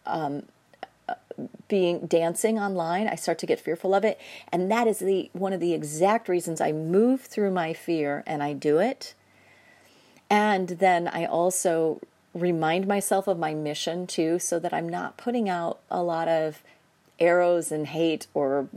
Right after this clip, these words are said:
anger towards the person who is perceiving it wrong. I want to look at that as an opportunity for me to be compassionate, that somewhere in that being, they're only looking through life through that one filter. And underneath that is probably some pain and some yearning and some sadness and some loneliness and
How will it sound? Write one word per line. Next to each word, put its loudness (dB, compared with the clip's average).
anger 0
towards 0
the -12
person -4
who 0
is -2
perceiving -2
it -2
wrong. -2
I 4
want 2
to 0
look 2
at 0
that 0
as 0
an -4
opportunity -2
for -6
me -2
to -2
be 0
compassionate, -6
that 2
somewhere 2
in -2
that 0
being, -2
they're 0
only 0
looking -2
through -2
life 0
through -2
that 0
one -4
filter. -2
And -4
underneath -2
that 0
is -6
probably -2
some -10
pain -6
and -8
some -6
yearning -4
and -8
some -6
sadness -4
and -10
some -10
loneliness -2
and -4